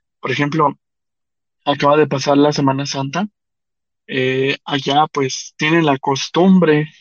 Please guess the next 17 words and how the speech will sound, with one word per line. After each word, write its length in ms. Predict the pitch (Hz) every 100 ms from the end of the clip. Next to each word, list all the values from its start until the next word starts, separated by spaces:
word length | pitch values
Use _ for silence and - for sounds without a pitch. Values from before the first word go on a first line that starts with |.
| _
de 200 | 147 139
que 440 | 139 139 131 131 139 - - _ _ _ _
sacan 720 | - 147 143 151 143 139 139 _ _ _
a 100 | 151
las 240 | 135 127
imágenes, 1000 | 131 135 147 151 147 135 131 131 135 - _ _ _ _ _
que 100 | 143
hacen 320 | 139 143 156
una 140 | 151 143
bonita 300 | 139 135 143
procesión. 360 | 143 135 147
O 100 | 160
sea, 120 | 151 147
me 100 | 147
enseñaban 560 | 143 151 160 180 196
fotos, 720 | 185 - 139 139 143 143 147
imágenes. 920 | 160 165 143 147 - 139 139 139 139